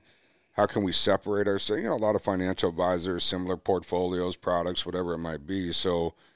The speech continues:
i-, it's the service end of it. You know, what do they feel when they come through the process? And,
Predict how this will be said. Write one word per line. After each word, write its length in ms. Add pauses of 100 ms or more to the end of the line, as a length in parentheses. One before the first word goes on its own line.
(540)
i-, 40
it's 380
the 140
service 580
end 240
of 120
it. 240
You 120
know, 120
what 200
do 80
they 140
feel 360
when 120
they 100
come 240
through 160
the 100
process? 800
And, 320